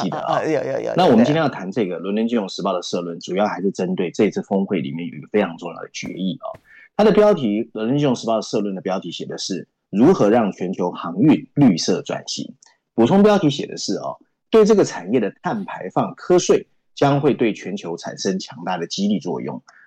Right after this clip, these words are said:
Speaker 1: 它主要谈的是什么啊？谈的就是我刚才说的六月二十三号新全球金融公约峰会的主席国，就是法国，在这个峰会闭幕的时候公开表示，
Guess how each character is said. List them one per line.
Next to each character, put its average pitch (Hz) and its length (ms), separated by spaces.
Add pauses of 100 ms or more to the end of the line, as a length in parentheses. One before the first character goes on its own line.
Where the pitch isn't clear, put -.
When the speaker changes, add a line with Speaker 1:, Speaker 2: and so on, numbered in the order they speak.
(100)
Speaker 1:
它 117 80
主 135 120
要 165 120
谈 110 160
的 107 80
是 113 100
什 - 140
么 - 120
啊？ - 140 (320)
谈 123 100
的 151 80
就 147 80
是 147 120
我 104 80
刚 101 100
才 104 60
说 101 200
的 87 160 (120)
六 151 160
月 143 80
二 123 80
十 113 100
三 120 240
号 117 260 (260)
新 185 280
全 104 220
球 95 180
金 117 160
融 92 160
公 101 180
约 101 140
峰 127 240
会 - 300 (160)
的 98 100
主 - 260
席 - 400 (240)
国， - 400
就 120 80
是 110 80
法 143 260
国， - 120 (420)
在 170 200
这 196 100
个 151 100
峰 151 280
会 143 160
闭 139 200
幕 117 140
的 90 100
时 - 160
候 90 160
公 101 200
开 90 180
表 - 220
示， - 280